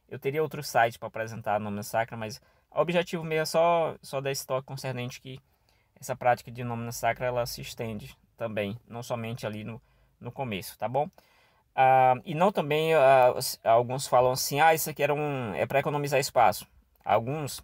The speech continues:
eu, eu, eu tenho alguns artigos sobre isso, já li alguns artigos sobre isso, e eles falam que não necessariamente era pra diminuir espaço, principalmente no meio cristão.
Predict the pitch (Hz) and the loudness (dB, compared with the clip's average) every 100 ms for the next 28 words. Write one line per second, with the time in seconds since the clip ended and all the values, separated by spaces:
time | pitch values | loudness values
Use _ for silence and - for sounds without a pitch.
0 | _ 101 95 98 - 101 - 113 104 101 | _ -12 -8 -8 -10 -16 -10 -6 -4 -4
1 | 120 98 - - 104 - 98 107 - 92 | -6 -6 -8 -12 -14 -10 -10 -8 -6 -4
2 | 101 95 98 98 - - 107 101 101 - | -4 -4 -6 -10 -12 -12 -10 -10 -10 -14
3 | _ _ _ _ _ _ _ - 117 117 | _ _ _ _ _ _ _ -14 -12 -2
4 | 135 120 131 139 143 139 135 139 151 156 | 4 4 4 -4 -8 -6 -4 -2 -2 -2
5 | 160 156 147 135 127 131 131 135 131 127 | 2 4 4 2 -6 -2 -2 0 2 4
6 | 123 127 135 135 139 131 127 - 113 113 | 4 2 -2 -8 -6 -6 -8 0 2 2
7 | - 135 131 123 123 127 120 120 143 - | -2 -14 -8 -8 -6 -6 -6 -8 -12 -6
8 | 117 92 | -6 -6